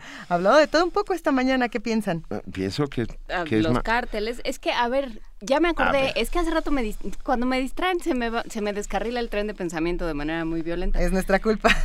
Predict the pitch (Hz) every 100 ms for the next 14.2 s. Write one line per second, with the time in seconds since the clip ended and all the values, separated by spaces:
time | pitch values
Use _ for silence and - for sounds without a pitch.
0 | - 240 - 294 - 202 127 - 277 339
1 | 302 311 220 233 233 226 247 214 156 170
2 | 196 190 165 202 220 208 143 185 185 190
3 | 202 202 190 - 131 - 151 156 151 131
4 | 127 127 123 117 123 127 127 - 139 143
5 | 139 - - 185 147 98 107 120 - -
6 | 110 120 - 117 110 131 131 - - -
7 | 117 131 139 - - 110 - - - -
8 | 196 220 135 233 160 156 - 104 107 101
9 | 92 - - - 240 254 247 226 220 233
10 | 220 190 170 165 139 175 156 160 156 160
11 | 175 190 - - - 165 190 208 226 214
12 | 214 - 180 - 156 156 147 147 160 -
13 | 165 151 147 180 147 165 156 170 170 -
14 | 147 143